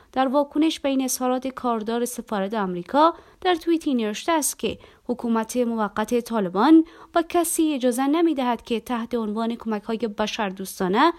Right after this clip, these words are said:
درباره تصامیم رهبران حکومت موقت طالبان سخنان غیر مسئولانه بگوید و هم تهدید کند. آقای مجاهد نوشته است:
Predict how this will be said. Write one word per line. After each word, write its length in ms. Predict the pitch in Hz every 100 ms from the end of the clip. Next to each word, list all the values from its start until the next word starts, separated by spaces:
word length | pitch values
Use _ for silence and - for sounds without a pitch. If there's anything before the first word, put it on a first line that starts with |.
| - -
درباره 640 | 330 330 285 311 339 311 320
تصامیم 600 | 302 262 262 240 247 262
رهبران 520 | 247 220 208 220 269
حکومت 500 | 285 262 220 202 202
موقت 480 | 214 196 190 220 226
طالبان 640 | 220 220 180 180 220 320 320 - -
سخنان 640 | - 339 339 339 339 311
غیر 320 | 294 240 220 208
مسئولانه 580 | 208 208 262 294 311
بگوید 400 | 254 196 202 202 - - - - -
و 120 | 220
هم 180 | 220 208
تهدید 440 | 269 269 311 285
کند. 360 | - 202 - - - - -
آقای 460 | 220 214 226 220 233
مجاهد 500 | 226 214 214 240 226
نوشته 340 | 196 202 -
است: 300 | 330 339 -